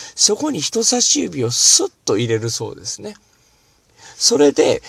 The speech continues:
えー、そのページにあんまりこう指が深く入らないようにですね、スライドして、次の、お、谷間、まあ、こっち側から言うと山なんですけど、そこにスライドしてまた指を入れる。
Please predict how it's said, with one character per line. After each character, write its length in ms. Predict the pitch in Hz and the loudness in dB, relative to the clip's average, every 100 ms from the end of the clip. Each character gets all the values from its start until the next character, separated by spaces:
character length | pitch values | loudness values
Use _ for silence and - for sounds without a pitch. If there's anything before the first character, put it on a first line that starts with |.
| - | -10
え 540 | - 135 131 120 117 113 | 2 4 6 6 6 6
ー、 20 | |
そ 200 | 117 165 | 4 2
の 100 | 151 | 0
ペ 280 | 139 180 180 | 0 0 0
ー 20 | |
ジ 340 | 170 170 175 - | -2 -4 -6 -10
に 300 | - 196 147 | -10 -4 -2
あ 100 | - | 0
ん 100 | 139 | 0
ま 120 | 151 151 | 2 2
り 180 | 143 | 2
こ 200 | - 135 | -2 -2
う 60 | 123 | -2
指 360 | 127 160 139 107 | 0 0 0 -2
が 100 | 107 | -6
深 300 | - 170 151 | -4 -4 -4
く 80 | |
入 280 | 127 120 139 | -2 2 2
ら 120 | 180 285 | 2 -2
な 140 | - | -4
い 100 | 127 | -2
よ 120 | 117 | -2
う 40 | 90 | -4
に 80 | |
で 100 | - 76 | -8 -8
す 120 | 127 | -6
ね、 200 | 151 127 - - | -6 -8 -10 -4
ス 220 | - 151 | 0 2
ラ 180 | 139 135 | 2 2
イ 60 | |
ド 120 | 131 127 | 0 -2
し 140 | - | -4
て、 240 | - 254 - - - | -4 -6 -8 -18 -6
次 360 | - 190 214 226 | 0 0 0 -2
の、 280 | 233 175 - - - | 0 0 -4 -12 2
お、 460 | 123 120 113 104 | 4 6 6 2
谷 300 | - 127 120 | 0 0 0
間、 180 | 107 90 _ - | 0 -2 _ -4
ま 100 | 147 | -2
あ、 40 | |
こ 120 | 143 | 0
っ 40 | 143 | 0
ち 180 | - 175 | 2 4
側 140 | 170 | 4
か 120 | 165 | 2
ら 60 | 131 | 2
言 140 | 101 | 2
う 40 | 98 | 0
と 100 | 92 | 2
山 260 | 113 107 | 2 0
な 80 | 82 | -4
ん 20 | |
で 20 | 76 | -6
す 80 | - | -6
け 80 | |
ど、 80 | 151 | -4
そ 160 | 147 196 | -6 -4
こ 100 | 254 | -2
に 120 | 214 | 0
ス 180 | - 208 | 2 4
ラ 140 | 202 | 4
イ 80 | 196 | 4
ド 100 | 208 | 2
し 80 | 214 | 0
て 120 | - | 0
ま 160 | 208 196 | 0 2
た 120 | 135 | 2
指 340 | 127 135 107 | 2 0 -2
を 100 | 92 | -4
入 60 | 73 | -4
れ 120 | 69 | -8
る。 100 | - | -12